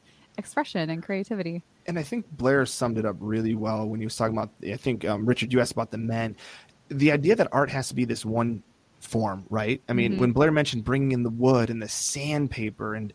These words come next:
Speaker 2: you know, and even, you know, we've have, we have gar-, we have stand-up gardens at most of our locations, if not all, um, that a lot of them tend to and help plant. I mean,
Speaker 1: Oh,
Speaker 2: the
Speaker 1: cool.
Speaker 2: idea of giving that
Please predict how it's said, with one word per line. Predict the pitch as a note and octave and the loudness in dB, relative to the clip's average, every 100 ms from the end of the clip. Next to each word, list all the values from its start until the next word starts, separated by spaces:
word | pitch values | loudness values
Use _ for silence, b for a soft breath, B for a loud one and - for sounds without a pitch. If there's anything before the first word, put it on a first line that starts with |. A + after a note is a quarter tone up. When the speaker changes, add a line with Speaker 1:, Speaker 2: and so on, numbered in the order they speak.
| B B B | B B B
Speaker 2:
you | - | -2
know, | B2 A#2+ - | 2 2 -2
and | A2 A2 | -2 2
even, | C#3+ E3+ C#3+ | 4 4 2
you | C3 | 2
know, | B2+ | 4
we've | B2+ | 2
have, | D3 C#3 A#2 | 2 0 -2
we | B2+ C#3 | 0 2
have | B2 - - | 0 -4 0
gar-, | A#2+ C3+ C3 | 4 4 4
we | |
have | C3 A#2 | 0 0
stand-up | - C3+ A#2 | -2 -2 0
gardens | - A#2+ C3+ C3 | 0 2 2 -2
at | C3 | -4
most | A#2+ B2+ - | -2 -2 -2
of | C3+ | 0
our | C3 | 0
locations, | B2+ B2 C3+ C3 C#3 A#2+ | 0 -2 -4 -4 -6 -6
if | A2+ A#2+ | -8 -6
not | A2+ | -4
all, | A#2 B2+ F3+ - B B - | -2 -2 -2 -8 B B 0
um, | B2 A#2+ G#2+ | 2 2 0
that | A#2+ C3+ | 4 6
a | B2+ | 6
lot | B2+ C#3+ | 4 0
of | D#3 | 0
them | D#3+ | -2
tend | C#3 D#3 F3+ E3+ | -4 -2 -2 -2
to | - A#2 | -4 -6
and | A2+ | -2
help | C3 - | -4 -4
plant. | - - E3+ C3 - | -8 -6 -4 -4 -6
I | |
mean, | A#2 A2+ - B | -4 -6 -8 B
Speaker 1:
Oh, | A3+ - | -12 -2
Speaker 2:
the | D3 | 2
Speaker 1:
cool. | |
Speaker 2:
idea | C#3+ C3+ C#3 D3+ F3+ | 4 2 2 4 4
of | D#3+ C#3 | 4 2
giving | C#3 C#3+ C#3+ C3 A2+ - _ _ _ | 0 2 0 0 -2 -8 _ _ _
that | A#2+ A#2+ B2+ | -6 0 0